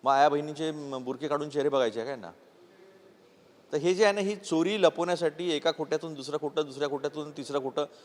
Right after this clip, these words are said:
असे हजार खोटं जे आहे इलेक्शन कमिशनला बोलावं लागत आहेत, कारण की सरळ सरळ इलेक्शन कमिशन हे भाजपची मदत करत आहेत. अनिल मसी कोण होता? चंदीगडची निवडणूक कशी चोरली आणि कशी सुप्रीम कोर्टात गेली, हरियाणातल्या एका ग्रामपंचायतीच्या निवडणुकीचं काय झालं?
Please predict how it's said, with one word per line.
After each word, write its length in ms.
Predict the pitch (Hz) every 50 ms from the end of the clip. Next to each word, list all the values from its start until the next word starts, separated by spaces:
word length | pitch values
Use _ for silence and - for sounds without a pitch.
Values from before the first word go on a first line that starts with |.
| - -
असे 180 | - 160 - 170
हजार 300 | 143 127 117 139 165 165 -
खोटं 600 | 156 143 151 160 160 160 151 131 120 104 82 107 120
जे 80 | 120 143
आहे 120 | 135 139
इलेक्शन 320 | 139 131 127 127 - 147 135
कमिशनला 420 | - 127 127 123 - 135 127 139
बोलावं 300 | 131 110 104 107 117 131
लागत 220 | 123 113 110 107 120
आहेत, 120 | 127 139 - - - - - - -
कारण 180 | 110 113 120 123
की 180 | 120 139 147
सरळ 320 | 143 - 127 117 135 165 180
सरळ 320 | 170 170 151 127 117 87 - - - - - - - -
इलेक्शन 420 | 117 123 143 151 147 - 160 147 143
कमिशन 340 | - 131 135 131 - 147
हे 80 | 131 131
भाजपची 440 | 110 107 101 104 117 113 - - 135
मदत 280 | 107 104 110 120 143 139 -
करत 200 | 143 139 135 127
आहेत. 120 | 147 147 151 - - - - -
अनिल 220 | 104 123 147 156 156
मसी 260 | 160 160 - 160 165
कोण 180 | 160 170 165 165
होता? 220 | 165 156 175 185 202 - - - - - - - - _ _ _ _ _ - _ _ 107 107 107 - - _ _ _ _ _ _ _ _ -
चंदीगडची 520 | 104 113 123 139 147 147 147 139 - 165
निवडणूक 360 | 156 147 143 147 156 151 -
कशी 180 | 156 143 160 170
चोरली 380 | 147 170 165 156 160 151 123 - - - - - - -
आणि 140 | 107 123 127
कशी 220 | - 131 139 151
सुप्रीम 320 | 143 151 143 139 151 151 147
कोर्टात 240 | 143 143 139 156
गेली, 260 | 143 139 151 151 156 156
हरियाणातल्या 500 | 143 127 131 143 143 147 143 143 147 143
एका 280 | 139 151 151 147 143
ग्रामपंचायतीच्या 720 | 139 127 127 127 127 139 147 143 147 151 139 143 143 156 151
निवडणुकीचं 500 | 151 147 147 151 156 151 143 151 - 160
काय 160 | 147 151 151
झालं? 220 | 147 156 147 156